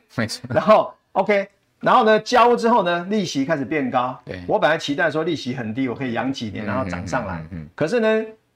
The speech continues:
Speaker 2: 到他几年内，他盖好之后呢，他利息升高的时候，他撑不住，
Speaker 1: 嗯，嗯，嗯。
Speaker 2: 他就卖。为什么？因为我本来有赚钱，我获利缴房地合一税嘛。
Speaker 1: 没错。
Speaker 2: 可是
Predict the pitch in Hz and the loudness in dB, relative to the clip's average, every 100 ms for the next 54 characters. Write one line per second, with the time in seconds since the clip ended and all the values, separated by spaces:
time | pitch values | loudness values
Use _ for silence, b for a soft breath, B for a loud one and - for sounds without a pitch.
0 | _ - 202 196 202 208 - 147 139 160 | _ 4 6 6 4 2 -4 -2 0 0
1 | 208 180 - 180 185 - 254 170 131 120 | 0 -2 0 -2 -2 0 2 2 0 -2
2 | 180 151 139 165 175 123 120 135 131 127 | -2 -2 -2 -2 -4 -4 -6 -4 -2 -2
3 | 117 120 123 135 127 110 135 113 92 78 | -2 -2 -4 -6 -8 -8 -8 -8 -10 -12
4 | 85 76 131 143 127 135 175 139 - - | -10 -8 -4 -2 -4 -4 -8 -8 -12 -14
5 | - 190 190 - _ - 185 160 123 135 | -8 -4 -4 -6 _ -10 -4 0 0 -2
6 | - _ - 135 123 233 208 151 139 120 | -8 _ -6 -4 0 0 0 0 -2 -2
7 | 120 180 165 135 113 120 135 151 127 117 | -2 -2 -2 -2 -4 -4 -4 -4 -4 -6
8 | 120 175 214 - 92 98 87 82 143 220 | -4 -4 -4 -8 -8 -6 -8 -6 -4 -2
9 | 233 | -2